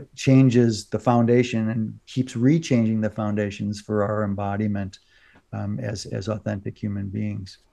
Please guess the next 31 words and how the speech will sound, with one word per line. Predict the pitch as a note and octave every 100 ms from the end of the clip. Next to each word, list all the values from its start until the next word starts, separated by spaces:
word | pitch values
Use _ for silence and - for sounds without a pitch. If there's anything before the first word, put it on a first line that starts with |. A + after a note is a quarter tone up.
| _ _ _ _ _
So | - D3 B2+ A2+ -
in | C3 C3
that | D#3+ E3
sense, | F3+ F3 C#3 C3 -
there's | B2+ C3 A#2+
no | D3 E3
way | D#3 E3 C#3+
to | C3 B2+
not | B2+ D#3+ A3+ -
have | - - - - - C#3+
<laughs> | - -
a | F3
codependent | E3 - F#3+ F3 E3+ - D#3+ D#3 C#3 C3+ - -
relationship, | - C3+ C#3+ C#3+ D3+ C3 C#3 C3
a |
nounification | A2+ A#2+ C3 C#3 B2+ B2+ - C#3 C3+ C3 A2
of | A2
money, | A2 B2 A#2+ A2+ - - - _
uh, | C#3 A2+ A2+ A2+ A2+ B2+ -
to | A2
provide | A2 A#2+ B2+ B2+
something | B2 A#2+ A#2
we | A2+
never | A2 A2 A2+ A2
re-, | G#2+ G#2 A#2 A#2+ B2
uh, | A2 G#2
provide, | G2+ G#2 G#2+ G#2+ A#2
were | A2
provided | G#2 G#2+ G#2 G2+ G2+
in | G2 G2
childhood | - G#2+ G#2+ G2 - G#2